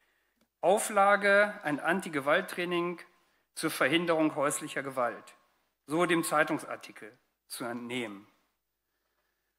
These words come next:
Unabhängig von der rechtlichen Bewertung möchte ich unmissverständlich für mich klarstellen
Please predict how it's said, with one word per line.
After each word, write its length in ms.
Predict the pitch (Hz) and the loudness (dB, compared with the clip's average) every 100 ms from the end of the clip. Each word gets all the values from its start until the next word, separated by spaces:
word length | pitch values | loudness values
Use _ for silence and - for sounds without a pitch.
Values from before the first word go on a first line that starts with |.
| _ _ _ | _ _ _
Unabhängig 640 | 220 262 208 196 165 139 | 6 8 8 6 2 2
von 160 | - 165 | 0 4
der 140 | 165 | 6
rechtlichen 580 | 160 214 - 220 185 196 | 6 2 -2 -8 -6 -4
Bewertung 640 | 170 151 151 202 226 208 170 | -2 4 4 4 2 -2 0
möchte 340 | 170 170 - | -2 -2 -6
ich 200 | 156 151 | -6 -4
unmissverständlich 840 | 185 202 185 - 170 - 170 170 | -4 -2 -4 -4 -4 -4 -6 -6
für 120 | - | -6
mich 300 | 147 202 - | -2 -4 -6
klarstellen 760 | - - 117 - - 104 98 - | -10 -8 -8 -8 -14 -14 -16 -20